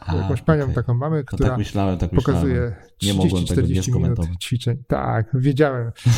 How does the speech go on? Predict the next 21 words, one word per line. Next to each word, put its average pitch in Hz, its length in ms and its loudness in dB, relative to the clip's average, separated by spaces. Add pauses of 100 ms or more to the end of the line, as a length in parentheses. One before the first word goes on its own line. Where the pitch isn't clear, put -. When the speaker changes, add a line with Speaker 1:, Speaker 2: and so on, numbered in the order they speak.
(140)
Speaker 2:
nie 127 140 0
mógłbyś, 117 360 0
nie 131 160 2
byłbyś 120 500 -2
trochę 101 240 2
sobą. 113 320 2 (440)
<laughs> - 560 6 (1300)
W - 60 -14
każdym 147 300 6
razie 139 340 2 (200)
i 147 200 6 (440)
właśnie 202 280 4
wczoraj 117 320 2 (340)
ćwiczyliśmy 156 600 2
i 151 80 -2
trafiliśmy 147 480 2
na 139 100 -4
taki 131 400 0 (400)
bardzo 143 280 4
ostry 127 240 2
trening 135 560 2